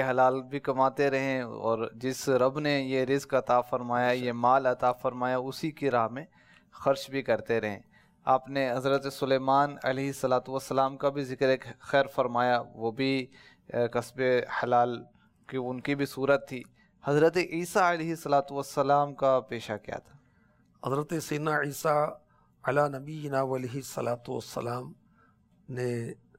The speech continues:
Speaker 2: سیاحت فرمائی۔ آپ سیر فرماتے تھے دنیا کی، مکان بھی نہیں بنایا، نکاح بھی نہیں فرمایا۔ اب البتہ آپ نے ایک عرصہ گزرا کہ کپڑے رنگنے والا کام آپ نے کیا۔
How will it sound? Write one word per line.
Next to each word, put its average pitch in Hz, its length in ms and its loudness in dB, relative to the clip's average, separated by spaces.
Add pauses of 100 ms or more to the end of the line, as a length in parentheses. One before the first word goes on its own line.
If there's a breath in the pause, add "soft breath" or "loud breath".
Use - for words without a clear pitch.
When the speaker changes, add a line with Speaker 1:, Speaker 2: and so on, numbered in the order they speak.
(420)
Speaker 2:
سیاحت 151 680 0
فرمائی۔ - 560 -10 (600)
آپ 123 180 -4
سیر 151 280 0
فرماتے 120 540 -6
تھے 123 160 -8
دنیا 123 360 -8
کی، 117 180 -12 (560 soft breath)
مکان 135 420 -2
بھی 135 100 -6
نہیں 135 120 -8
بنایا، 123 680 -4 (240)
نکاح 127 380 -4
بھی 131 140 -6
نہیں 127 140 -8
فرمایا۔ 117 520 -12 (1000 soft breath)
اب - 140 -10 (200)
البتہ 147 440 0
آپ 143 280 0
نے 147 200 -4 (720)
ایک 147 380 -6
عرصہ 143 260 -2
گزرا 127 460 -2 (480)
کہ - 100 -8 (140)
کپڑے 175 460 0
رنگنے 147 440 -2
والا 135 260 -2
کام 113 360 -8
آپ - 200 -16
نے - 100 -16
کیا۔ - 280 -16